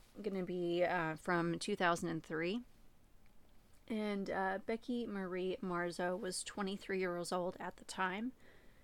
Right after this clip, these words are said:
This is December of two thousand and three. She was born May third of nineteen eighty, twenty-three years later.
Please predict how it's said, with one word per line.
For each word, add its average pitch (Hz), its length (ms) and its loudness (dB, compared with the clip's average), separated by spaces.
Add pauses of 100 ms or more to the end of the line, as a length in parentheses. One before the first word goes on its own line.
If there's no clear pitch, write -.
(320)
This 240 280 4
is 196 340 4 (200)
December 180 760 2
of - 240 -6
two 202 160 -2
thousand 185 380 -4
and 175 180 -6
three. 202 480 -4 (520)
She - 220 -14
was 180 120 -2
born 175 440 0
May 180 220 0
third 180 340 0
of 165 80 -2
nineteen 175 640 -2
eighty, 185 540 0 (520)
twenty-three 175 640 -2
years 170 380 -2
later. - 380 -4